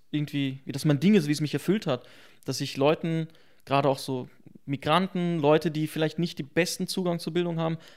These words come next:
dass man denen etwas beibringt, was sie vielleicht, und gerade auch, was sie vielleicht nicht immer in der Schule lernen, ja. Also ich rede auch über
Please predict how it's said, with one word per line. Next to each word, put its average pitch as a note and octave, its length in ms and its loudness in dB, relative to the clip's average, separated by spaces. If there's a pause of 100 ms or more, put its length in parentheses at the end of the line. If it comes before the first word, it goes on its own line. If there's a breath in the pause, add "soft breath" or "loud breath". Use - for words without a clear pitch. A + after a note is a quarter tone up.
dass - 120 -6
man D#3 80 4
denen E3 140 4
etwas D#3+ 220 0
beibringt, E3+ 680 2 (460 soft breath)
was D3 180 0
sie D#3+ 80 -4
vielleicht, D3+ 480 -4
und C#3 180 -6
gerade G#3+ 320 2
auch, - 220 2
was D#3+ 240 2
sie D3+ 240 -2 (440 loud breath)
vielleicht - 460 -4
nicht D#3+ 480 0
immer C#3 380 -2
in C#3+ 240 -4
der C3 60 0
Schule A3 280 0
lernen, A2+ 340 -2 (100)
ja. B2+ 180 -6 (400 soft breath)
Also B2 180 -8
ich - 140 -8
rede C#3+ 160 2
auch C3+ 80 -2
über B2+ 360 0